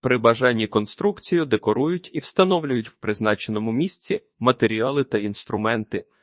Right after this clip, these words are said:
Для виготовлення воза для саду своїми руками будуть потрібні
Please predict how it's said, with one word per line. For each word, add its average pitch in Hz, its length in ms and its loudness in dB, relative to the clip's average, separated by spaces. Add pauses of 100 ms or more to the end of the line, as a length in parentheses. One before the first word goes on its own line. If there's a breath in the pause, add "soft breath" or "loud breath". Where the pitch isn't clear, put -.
(160)
Для 104 220 2
виготовлення 131 680 0
воза 117 320 -2
для 107 180 -2
саду 107 340 0
своїми 131 460 -4
руками 113 420 2
будуть 104 400 -4
потрібні 104 640 -4